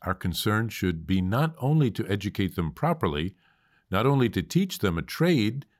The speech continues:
but especially to instruct them in Christian doctrine, to help them develop their spiritual life, and besides all this,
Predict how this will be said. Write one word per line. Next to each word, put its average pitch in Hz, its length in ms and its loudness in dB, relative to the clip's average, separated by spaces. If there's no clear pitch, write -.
but 117 160 -2
especially 104 840 0
to 90 120 -6
instruct 151 520 -2
them 120 340 0
in 85 160 -4
Christian 117 580 -2
doctrine, 76 580 -4
to 117 80 0
help 156 320 0
them 71 340 0
develop 120 460 2
their 107 100 2
spiritual 135 640 0
life, 73 460 -4
and 87 160 -2
besides 156 520 0
all 78 180 2
this, 69 440 -4